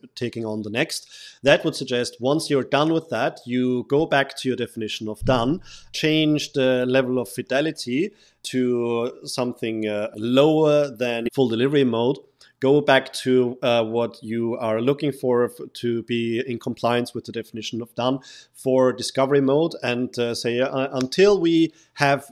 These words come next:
uh, enough validation of the problem space that we're looking to cover in the next, uh, product goal,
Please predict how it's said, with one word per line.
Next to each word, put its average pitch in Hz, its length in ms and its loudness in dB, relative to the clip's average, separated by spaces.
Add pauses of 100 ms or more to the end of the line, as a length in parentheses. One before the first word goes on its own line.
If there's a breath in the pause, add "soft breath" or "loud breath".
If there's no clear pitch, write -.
uh, 127 240 2
enough 131 340 -2
validation 139 720 2 (240 soft breath)
of 127 340 4
the 120 80 -2
problem 160 340 -4
space 139 500 0
that 123 140 0
we're 127 80 2
looking 135 300 2
to 131 480 2
cover 127 500 2 (100)
in 120 180 -4
the 113 60 -4
next, 113 420 -8
uh, 110 240 0
product 139 400 0
goal, 160 340 4